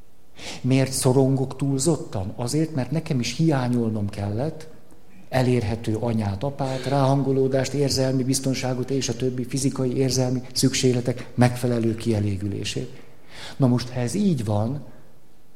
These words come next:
akkor nyilvánvalóan egyrészt elkezdek irányulni a tárgyak felé, mert az legalább megbízható, megragadható, kézben tartható,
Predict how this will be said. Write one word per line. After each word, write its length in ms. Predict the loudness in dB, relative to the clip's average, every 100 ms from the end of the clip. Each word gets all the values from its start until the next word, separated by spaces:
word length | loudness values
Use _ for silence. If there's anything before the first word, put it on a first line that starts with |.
| -14 -8
akkor 300 | -2 -2 0
nyilvánvalóan 1000 | 4 4 4 2 2 2 0 -2 -4 -6 -8 -14 -14 -14 -14 -14 -14 -14 -14 -14 -14 -14 -14 -2
egyrészt 480 | 0 2 0 0 2
elkezdek 520 | 2 2 0 0 2
irányulni 520 | 2 2 2 4 2
a 120 | 2
tárgyak 500 | 0 2 0 0 -4
felé, 500 | -2 -2 -2 -2 -4 -10 -14 -14 -14 -14 -14 -4
mert 380 | -2 0 -2 -2
az 240 | -4 -2
legalább 520 | -2 -2 -2 -2 -4
megbízható, 800 | -4 -6 -4 -2 -2 -2 -2 -2
megragadható, 1120 | 0 -2 -2 -4 -4 -6 -6 -6 -4 -4 -4 -8 -6
kézben 540 | -2 -2 0 -2 -2
tartható, 760 | -4 -4 -6 -8 -6 -4 -6